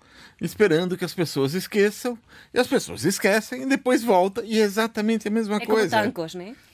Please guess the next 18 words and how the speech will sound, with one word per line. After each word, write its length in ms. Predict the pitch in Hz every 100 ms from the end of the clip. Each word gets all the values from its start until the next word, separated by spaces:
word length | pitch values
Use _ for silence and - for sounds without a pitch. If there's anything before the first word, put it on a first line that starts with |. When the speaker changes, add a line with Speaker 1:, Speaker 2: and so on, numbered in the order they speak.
| -
Speaker 1:
É. 480 | 120 - - - 143
Speaker 2:
Só 120 | 196
volta 380 | 196 196 247 262
e 60 | 226
volta 280 | 180 220 196
e 40 |
volta. 340 | 180 185 - 254
Speaker 1:
E 80 | 214
volta, 380 | 185 170 147 175
é. 240 | 180 139 - - - -
Só 140 | -
que, 160 | 202 226
não, 240 | 240 247
é 40 | 226
mais, 240 | 226 240 220 226 143 -
é 180 | 135
mais 300 | 160 202 214
de, 100 | 190